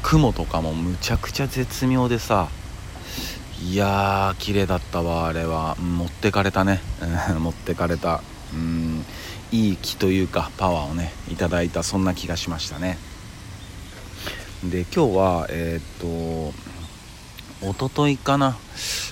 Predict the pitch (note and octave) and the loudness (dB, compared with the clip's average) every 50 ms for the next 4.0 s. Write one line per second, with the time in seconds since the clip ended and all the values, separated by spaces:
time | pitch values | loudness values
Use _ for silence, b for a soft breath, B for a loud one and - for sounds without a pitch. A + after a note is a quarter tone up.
0 | - - - G2 G2+ G2 F#2+ F#2+ F#2+ F#2+ F#2 F#2 F#2+ G2+ A#2+ D3+ D3+ - - E3 | -8 -4 -2 0 2 2 2 2 2 2 2 2 2 2 2 2 0 0 -2 -4
1 | - - A#2+ A2 G#2+ G#2 G2 G#2 G#2 G#2+ G#2 G#2 - - - - - E2 E2+ E2+ | -2 0 2 4 4 4 4 4 4 4 4 4 2 -2 -8 -6 -4 -2 0 0
2 | E2+ E2 E2 E2 D#2+ D#2+ D#2 D#2 - - - - - - - - - - - - | 0 0 -2 -2 -2 -2 -2 -4 -6 -8 -12 -14 -16 -16 -16 -16 -16 -16 -16 -16
3 | - - - - - - - A#2 A2+ G#2 E2 - E2+ F2 E2 - F2 E2 F#2+ F#2+ | -16 -16 -16 -16 -14 -6 -2 0 0 2 0 0 -2 -2 -2 -2 0 0 0 0